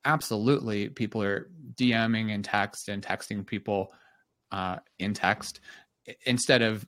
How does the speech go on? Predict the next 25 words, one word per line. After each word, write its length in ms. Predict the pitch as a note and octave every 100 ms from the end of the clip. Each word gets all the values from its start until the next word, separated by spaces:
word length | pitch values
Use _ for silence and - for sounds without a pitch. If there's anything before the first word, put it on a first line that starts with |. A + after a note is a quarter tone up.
| -
sending 340 | - A2 G#2+
a 60 | G2
quick 260 | A2+ G2+
little 140 | G#2+ F#2+
video 320 | G#2 F#2+ F2+
for 320 | - A#2+ G#2+
whatever 340 | G2+ G2 F#2
reason. 400 | F2 F2+ - G2 -
They're 100 | F#2
not 220 | F#2 F#2+
camera 300 | - G2+ G#2
ready. 360 | A2 C#3+ - - - - -
They're 120 | G2
not 200 | G#2 A2
in 60 | B2+
a 20 |
s-, 140 | B2+ -
place 260 | - F#3 -
where 100 | A2
they 120 | F#2+
wanna 200 | F2+ F#2
use 160 | F2+ F2
a 60 |
camera, 440 | F2+ - - - -
right? 260 | F#2+ G#2